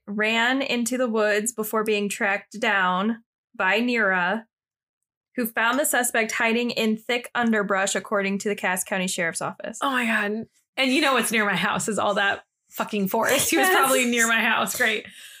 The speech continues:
Speaker 1: Yeah.
Speaker 2: Oh, oh my God.
Speaker 1: So yeah, attempted suicide, but they don't,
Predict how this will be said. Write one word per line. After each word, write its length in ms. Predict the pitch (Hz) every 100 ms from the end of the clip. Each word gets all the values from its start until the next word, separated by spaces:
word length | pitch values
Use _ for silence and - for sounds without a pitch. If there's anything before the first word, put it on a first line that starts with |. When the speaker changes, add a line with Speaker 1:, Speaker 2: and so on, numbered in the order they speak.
| - -
Speaker 1:
Yeah. 240 | 208 202
Speaker 2:
Oh, 680 | 202 370 359 339 320 302 254
oh 60 | 208
my 100 | 202
God. 120 | 196 185
Speaker 1:
So 140 | 285
yeah, 320 | 269 269 226 -
attempted 460 | 214 233 226 214
suicide, 600 | - 208 202 190 180 175 -
but 100 | 196
they 80 |
don't, 300 | 208 214 -